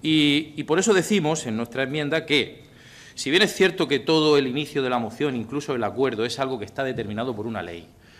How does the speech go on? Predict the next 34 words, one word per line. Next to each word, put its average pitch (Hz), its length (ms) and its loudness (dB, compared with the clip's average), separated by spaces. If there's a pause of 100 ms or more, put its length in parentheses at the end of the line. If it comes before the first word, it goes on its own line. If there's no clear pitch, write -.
(140)
lo 123 180 0
de-, 120 320 0
lo 123 80 -4
determina 123 400 -2
la 143 100 -2
Constitución. 104 520 -8
Todas 175 260 -2
las 143 100 4
normas 139 280 -2
que - 80 -12
usted 131 240 -4
ya 113 420 4
ha 95 60 -2
relatado, 95 680 -4
pero 113 220 -4
que 120 80 -4
en 113 80 -4
la 110 100 0
región 160 300 -4
de 131 80 -2
Murcia 107 320 -6
no 127 100 -4
se 160 160 -2
han 160 80 -2
cumplido, 135 540 -4 (1160)
lo 123 120 -4
cierto 160 340 -2
es - 80 -4
que 127 160 -6
creemos 139 380 -2
que 117 160 -10
tiene 135 240 -2
que 131 80 -2
añadirse 123 580 -4